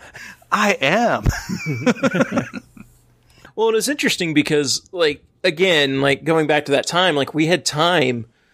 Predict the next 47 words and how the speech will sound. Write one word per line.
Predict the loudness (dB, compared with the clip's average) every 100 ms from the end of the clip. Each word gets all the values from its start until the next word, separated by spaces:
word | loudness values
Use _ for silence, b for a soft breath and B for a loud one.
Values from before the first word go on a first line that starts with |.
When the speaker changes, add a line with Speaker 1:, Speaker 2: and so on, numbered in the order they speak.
| _ _ _
Speaker 2:
to, | -2
like, | -2 0
actually | 0 0 0 2 2
look | 2 0 0
at | -2 -4 _ _ -4
those | 0 0 2
lower | 2 2 2
tier | 2 2
armies | 2 2 0 0
and, | -2 -4 -2
and | -2 2
dedicate | 2 2 2 0
an |
entire | -2 0 2 2
episode | 0 0 0
to | 0
be | 0
like, | 0 0
"Okay, | 0 0
here's | 0 0 0 -2 -6 _ _
why | -4 -2 0 -2
Tau | -2 -2 -2
suck | -4 -4 -4
right | -6
now," | -6 -6
or, | -4
"Here's | 0 0 2
why | 0
Eldar | 2 0 0
suck | 0 -2
right | 0 -2
now." | -4 -12 B B -2
Whereas, | 0 2
like, | 0 0
right | 0
now, | 2 2 2
like, | 2
I | 2 2
would | 2
love | 2 2 2
to | 0
be | 0
able | 2 2
to |
do | 0 0
that, | 0 0 -2 _
but | 0 0